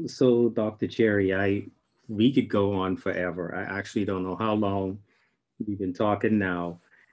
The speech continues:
but, um, to, to wrap it up, I want to, I mean, there were so many beautiful nuggets in here, and I took some notes for myself, but, um, what are one or two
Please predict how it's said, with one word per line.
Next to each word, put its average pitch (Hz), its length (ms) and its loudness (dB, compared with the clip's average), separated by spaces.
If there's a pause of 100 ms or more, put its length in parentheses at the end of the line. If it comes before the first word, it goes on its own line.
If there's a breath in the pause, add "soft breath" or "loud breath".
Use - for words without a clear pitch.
(220 soft breath)
but, 113 100 0
um, 101 580 0 (1300)
to, 151 180 2 (140)
to 135 160 4
wrap 131 340 0
it 117 100 2
up, 87 260 0 (120)
I 107 120 -6
want 131 400 -2
to, 104 640 2
I 117 40 -2
mean, 117 140 4
there 113 100 2
were 107 80 -2
so 131 280 2
many 104 240 0
beautiful 92 400 -2
nuggets 90 400 -4
in 90 100 -2
here, 90 180 -6
and 90 100 -6
I 98 140 -4
took 101 220 -6
some 90 220 -6
notes 90 260 -6
for - 120 -8
myself, 85 680 -6 (600 soft breath)
but, 110 340 2
um, 95 540 0 (800)
what 190 180 0
are 135 400 0
one 113 420 0
or 113 120 2
two 107 680 2